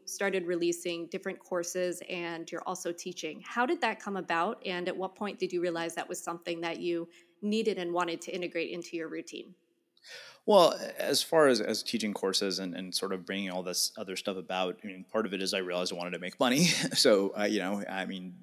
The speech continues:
Speaker 2: you have to make money to make, to, to earn a living. And, and, you know, if you're running a business, then, you know, you have to find ways to generate revenue. Otherwise, you don't have a business, you have a hobby. And that's a hard lesson, I think, for a lot of people, particularly because they've given so much away for free. And, and when we brought on our,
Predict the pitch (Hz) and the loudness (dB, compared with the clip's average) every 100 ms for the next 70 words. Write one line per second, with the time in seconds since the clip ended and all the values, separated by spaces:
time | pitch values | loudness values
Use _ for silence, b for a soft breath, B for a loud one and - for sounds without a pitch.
0 | - 110 110 98 101 - 101 92 98 95 | -14 -4 -2 2 0 0 -4 -6 -6 -4
1 | 98 95 92 - 110 101 - 92 - 85 | -2 -4 -6 -6 -6 -4 -4 -2 -2 -2
2 | 95 90 90 98 92 85 87 - 95 87 | -2 -2 0 -2 -4 -6 -10 -10 -10 -6
3 | 98 92 92 90 87 131 120 101 - 90 | -4 -2 -2 -6 4 6 6 4 2 0
4 | 90 92 - 92 87 90 95 95 101 87 | -6 -8 -10 -8 -6 -4 -2 -2 -4 -6
5 | - 95 90 87 87 87 - 95 - 90 | -4 -4 -4 -4 -4 -4 -6 -8 -8 -4
6 | 90 110 135 101 85 90 98 90 92 92 | -2 4 4 4 0 -2 0 0 -2 -4
7 | 87 87 135 117 95 95 87 85 123 - | -6 4 4 6 2 0 0 4 6 6
8 | - - B B B B B B _ 139 | -2 -16 B B B B B B _ 6
9 | 131 123 123 - 165 156 131 127 113 104 | 8 8 6 10 10 10 8 10 8 6
10 | 92 92 95 - 92 87 85 85 - 101 | 2 -2 -6 -2 0 0 -2 -6 -8 -6
11 | - 67 - - 110 - 104 104 92 90 | -4 -2 -4 -6 -6 -4 -2 -2 -2 -2
12 | 92 - 95 95 90 - - 104 95 - | -4 -4 -4 -4 -6 -6 -4 -4 -2 -4
13 | 95 104 95 92 90 95 - 98 92 82 | -2 -4 -2 -2 -4 -6 -6 -4 -2 -4
14 | 92 90 95 92 95 - 107 104 101 95 | -8 -8 -6 -4 -6 -2 2 4 4 0
15 | 90 | -4